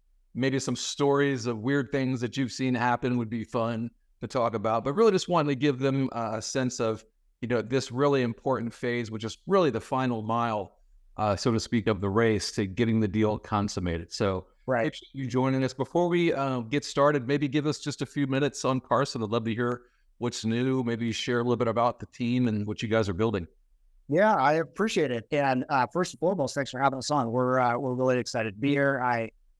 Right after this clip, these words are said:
Speaker 2: I guess I can use the phrase, right? Longtime listener. I think I've seen every single episode, so it's fun to, uh,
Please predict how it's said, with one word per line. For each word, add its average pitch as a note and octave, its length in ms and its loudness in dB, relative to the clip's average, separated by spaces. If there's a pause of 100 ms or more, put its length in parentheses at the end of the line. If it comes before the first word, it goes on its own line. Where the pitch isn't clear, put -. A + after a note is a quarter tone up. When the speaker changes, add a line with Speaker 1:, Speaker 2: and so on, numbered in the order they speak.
(240)
Speaker 2:
I D3+ 60 6
guess D#3+ 200 6
I E3+ 60 4
can D3+ 120 4
use D3+ 120 2
the B2+ 80 -8
phrase, D3 360 2
right? C3 200 2
Longtime C3+ 580 0
listener. C#3 380 0
I B2 80 2
think - 140 -4
I've A2+ 120 0
seen D3 340 2
every D3 320 2
single D3 400 2
episode, C#3 540 0
so B2+ 120 0
it's A2+ 100 -4
fun D3 240 2
to, A#2+ 420 -2
uh, B2 80 -2